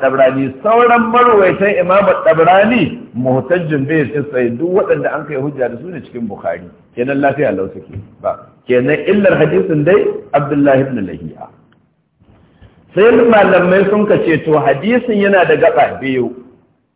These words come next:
Gaba ta farko, kaga hadisin generally dai da ifi ne, tunda akwai mutum da ifi cikin isnadin ko Abdullahi ibn Lahiya. Sai an ka ce, "To, amma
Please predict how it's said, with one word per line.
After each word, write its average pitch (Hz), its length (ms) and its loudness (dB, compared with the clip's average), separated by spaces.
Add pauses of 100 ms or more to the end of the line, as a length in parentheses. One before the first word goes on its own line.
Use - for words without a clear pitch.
(180)
Gaba 147 480 2
ta 147 160 2
farko, 147 400 2
kaga 180 320 2
hadisin 170 540 2
generally 196 600 2
dai 196 260 2 (100)
da 147 80 -4
ifi 143 480 0
ne, 123 260 0 (200)
tunda 175 260 -2 (100)
akwai 170 460 0 (160)
mutum 156 320 -4
da 151 80 0
ifi 147 300 0
cikin 117 300 -10
isnadin 104 460 -4
ko - 400 0 (160)
Abdullahi 151 440 0
ibn 131 160 -2
Lahiya. 98 440 -4 (380)
Sai 196 100 2
an 220 180 2
ka 226 80 4
ce, 170 180 2
"To, 175 80 2
amma 165 360 2